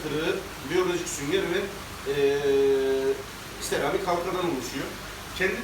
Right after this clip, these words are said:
doğal netliğini kendisi yakalasını istiyorum. Şu anda da, e, genel olarak zaten su değişimi vesaire de yaptığım için, e, herhangi bir problem benim açımdan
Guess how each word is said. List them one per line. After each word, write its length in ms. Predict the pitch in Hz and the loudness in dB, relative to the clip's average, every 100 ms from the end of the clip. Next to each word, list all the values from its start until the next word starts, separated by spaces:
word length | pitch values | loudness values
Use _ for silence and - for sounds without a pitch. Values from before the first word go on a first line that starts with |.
| 196 | 4
doğal 220 | 208 220 | 6 6
netliğini 500 | 208 190 165 170 214 | 4 0 0 -2 0
kendisi 320 | 185 190 202 - | 0 0 -2 -2
yakalasını 480 | 208 165 147 127 135 | -2 0 -2 -2 -4
istiyorum. 420 | 120 - 139 202 190 170 - | -4 -4 -4 -4 -4 -6 2
Şu 100 | 214 | 6
anda 180 | 214 214 190 | 6 4 0
da, 120 | 208 - - - 170 | 0 -2 -10 -6 -4
e, 40 | 175 | -2
genel 160 | 214 214 | 2 2
olarak 220 | 190 190 185 190 | 2 2 0 -2
zaten 240 | 185 190 - - - - | -2 -2 -4 -10 -10 -8
su 100 | - | -4
değişimi 420 | 196 185 180 185 185 | 0 0 0 -2 -2
vesaire 440 | 180 - 185 180 | -2 0 0 0
de 60 | 180 185 | 0 -2
yaptığım 280 | 180 196 139 | -2 -2 -2
için, 160 | - - - - - - - 151 | -4 -8 -8 -10 -10 -10 -8 -6
e, 20 | 151 151 151 151 | -4 -4 -4 0
herhangi 320 | 202 185 170 156 | 2 2 0 -4
bir 100 | 170 - | -8 -2
problem 380 | 190 180 180 202 196 - - - - | 0 0 0 -2 -4 -8 -10 -8 0
benim 180 | 196 180 | 2 2
açımdan 420 | - - 135 277 | 0 -2 -2 0